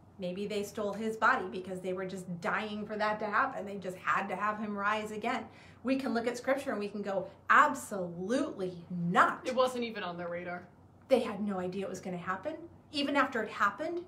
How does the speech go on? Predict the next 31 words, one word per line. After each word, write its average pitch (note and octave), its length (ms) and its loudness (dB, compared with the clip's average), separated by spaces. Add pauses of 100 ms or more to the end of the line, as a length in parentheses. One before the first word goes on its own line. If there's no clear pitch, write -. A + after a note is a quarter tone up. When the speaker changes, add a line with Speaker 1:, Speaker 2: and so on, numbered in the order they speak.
Speaker 1:
they C4 100 2
couldn't C4+ 280 -4
figure G#3+ 320 0
out G3 180 0
what - 200 4
had D#4+ 160 -6 (100)
happened. C4+ 560 4 (140)
<laughs> D4+ 140 8 (360)
It - 300 -2
wasn't - 240 10
like F4 160 8
they E4 120 2
saw D#4+ 220 8
the C4 120 4
empty C4 240 2
tomb D#4 220 -2
and C#4 100 -2
went, A#3 220 0
"Oh A#4 480 4
my G#4+ 160 6
word, A4 440 8
he F#4 160 10
said F#4+ 140 12
he G4 120 8
was F#4+ 120 4
gonna G4 240 6
do F#4 100 6
this, A4 340 6
he F#4 200 6
did G#4 180 6
it." - 240 2